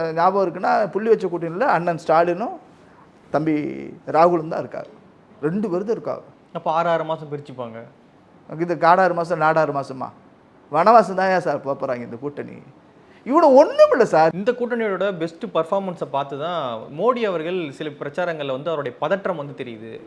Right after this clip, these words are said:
Speaker 1: யாரு
Speaker 2: பதறாங்க.
Speaker 1: பதட்டப்படுற? நீ ஏன் பதற? இப்ப நம்ம ஊர்ல சொல்லுவாங்க, "சனி பணம் தனி பணமா போகாது" அப்படின்னு. இந்த கெஜ்ரிவால் இருக்கார் பாருங்க, குவார்டர் தரகர், மதுபான தரகர். அது இப்ப ஜாமீன் வந்திருக்கிறார் கெஜ்ரி-, அரவிந்த் கெஜ்ரிவால். அவர் என்ன சொல்றாரு தெரியுமா?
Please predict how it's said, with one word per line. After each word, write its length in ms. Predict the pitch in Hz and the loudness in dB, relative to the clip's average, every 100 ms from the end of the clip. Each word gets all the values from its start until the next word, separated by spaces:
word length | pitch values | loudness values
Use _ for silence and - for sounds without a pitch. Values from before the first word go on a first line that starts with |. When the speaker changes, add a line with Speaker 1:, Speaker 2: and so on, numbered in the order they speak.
| - | 2
Speaker 1:
யாரு 360 | 214 302 330 | 6 8 8
Speaker 2:
பதறாங்க. 160 | 254 240 | 8 4
Speaker 1:
பதட்டப்படுற? 400 | 233 202 185 180 | 4 0 0 0
நீ 140 | 220 | 0
ஏன் 500 | 349 349 359 359 311 | 4 10 10 12 10
பதற? 600 | 277 269 214 175 160 - 220 - - | 8 6 4 4 4 0 -6 -20 -12
இப்ப 240 | 147 170 | 4 6
நம்ம 200 | 180 196 | 6 2
ஊர்ல 220 | 226 233 | 4 4
சொல்லுவாங்க, 400 | 180 180 185 160 | 2 0 0 -2
"சனி 260 | 143 165 240 | -2 -2 -2
பணம் 280 | 208 185 170 | -4 -6 -2
தனி 180 | 165 | -4
பணமா 360 | 185 170 160 147 | -2 -2 -2 -4
போகாது" 600 | - 160 156 139 127 127 | 0 2 4 4 2 -4
அப்படின்னு. 320 | 123 123 113 131 - _ _ _ _ 170 | -4 -8 -10 -16 -20 _ _ _ _ -6
இந்த 220 | 147 226 | 4 4
கெஜ்ரிவால் 320 | 262 277 220 | 4 4 4
இருக்கார் 260 | 180 175 156 | 4 0 0
பாருங்க, 320 | 151 135 - - | -2 -4 -10 2
குவார்டர் 280 | 226 226 165 | 2 2 -2
தரகர், 360 | 151 139 110 - _ - - - 156 | 0 0 -4 -12 _ -20 -20 -16 2
மதுபான 380 | 190 233 208 | 4 8 6
தரகர். 380 | 165 151 151 139 - - _ _ _ _ _ - | 6 0 2 0 -4 -20 _ _ _ _ _ 2
அது 200 | 160 160 | 2 2
இப்ப 140 | - | -8
ஜாமீன் 320 | 127 170 302 294 | 4 6 8 6
வந்திருக்கிறார் 520 | 233 226 190 165 - - - | 4 2 2 2 0 -10 -8
கெஜ்ரி-, 340 | 160 160 185 160 | -4 2 4 4
அரவிந்த் 260 | 180 175 | 2 -4
கெஜ்ரிவால். 300 | 151 156 147 | -6 -2 0
அவர் 180 | 123 143 | 0 -2
என்ன 120 | 165 | -2
சொல்றாரு 300 | 208 180 160 | -4 -2 -4
தெரியுமா? 420 | 143 131 147 220 | -4 -6 -6 -6